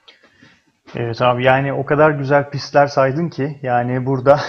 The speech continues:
<laughs> her birini hayal ederek, e, ben bile keyif aldım. Şimdi buna paralel bir soru daha var aslında. Bir tane de unutamadığın bir araç var mı? E, yani, e,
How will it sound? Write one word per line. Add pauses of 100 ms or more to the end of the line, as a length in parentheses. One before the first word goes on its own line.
(260)
<laughs>
her
birini
hayal
ederek, (480)
e, (640)
ben
bile
keyif
aldım. (360)
Şimdi
buna
paralel
bir
soru
daha
var
aslında. (300)
Bir
tane
de
unutamadığın
bir
araç
var
mı? (100)
E,
yani,
e,